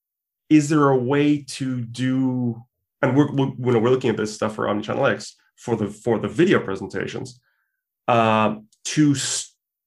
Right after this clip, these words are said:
to actually pre-record it and then kinda do a, a s-, um,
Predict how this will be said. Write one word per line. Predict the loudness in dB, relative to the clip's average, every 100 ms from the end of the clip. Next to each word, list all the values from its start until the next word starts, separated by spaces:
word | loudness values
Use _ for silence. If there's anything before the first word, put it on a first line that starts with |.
| -10
to | -6 -2
actually | 0 0 2 0 0
pre-record | -6 -4 -2 0 -2 -2 0 2 2 0 -4 _ _ _ _ _ _ _ _ _ _ _ _ _ _ 0
it | 0 0 -4 -12 -8 0
and | 2
then | 4 2
kinda | 0 0 0
do | 0 0
a, | -2 -6 -14
a |
s-, | -10 -10 -12 -16 _
um, | -8 -4 -2 -2 -4 -6 -12